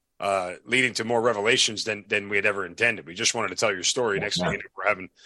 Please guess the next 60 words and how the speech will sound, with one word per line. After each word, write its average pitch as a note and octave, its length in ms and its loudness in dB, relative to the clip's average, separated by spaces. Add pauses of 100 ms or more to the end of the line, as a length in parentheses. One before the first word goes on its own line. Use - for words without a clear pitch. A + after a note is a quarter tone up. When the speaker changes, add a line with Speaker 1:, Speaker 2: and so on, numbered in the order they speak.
(260)
Speaker 1:
having G#2 200 2
deeper A2+ 220 -2
conversations G2 680 0
than G2 100 -6
ever F2+ 160 -8
intended. F2 500 -2
But, - 260 -8
you A2+ 100 -4
know, D#2+ 220 -6
like G2+ 200 -4
I A2 40 4
said, - 200 4
I G2 60 4
think, A2 120 -2
I A2+ 100 -2
think G#2+ 220 -2 (720)
as A2 140 -2
long D3 160 4
as A#2+ 100 0
you've C3 140 0
got B2 160 6
a G2 40 -2
grasp B2+ 360 4
of F#2+ 120 -6
it, G2 200 -6
then, F#2 360 -4
uh, F2+ 220 -8
I, G2+ 240 0
I F#2+ 40 2
trust A2+ 280 2
Speaker 2:
Yeah. - 20 -4
Speaker 1:
your - 300 -4
judgment F#2 220 -2
on F2 140 -4
this. E2+ 140 -2
Clearly, A#2 400 0 (320)
your A#2+ 100 -4
line A#2+ 180 4
of G2+ 100 0
work A2+ 220 0
is G2 100 -4
all A2 140 4
about A2+ 240 4
judgment. F#2+ 420 -2
Um, C3 460 6 (680)
I E3+ 120 6
do - 60 6
Speaker 2:
Yeah. A#3+ 100 6
Speaker 1:
wanna A3 140 2 (120)
Speaker 2:
Oh, - 80 10
Speaker 1:
try - 140 12
Speaker 2:
and, D3+ 420 6 (200)
and C#3 120 8
Speaker 1:
Go C#3 60 10
Speaker 2:
my B2 140 8
Speaker 1:
ahead. F2+ 100 2
Speaker 2:
dad G#2 240 8
was G2 80 4
a F2 80 -10
workaholic. E2+ 720 2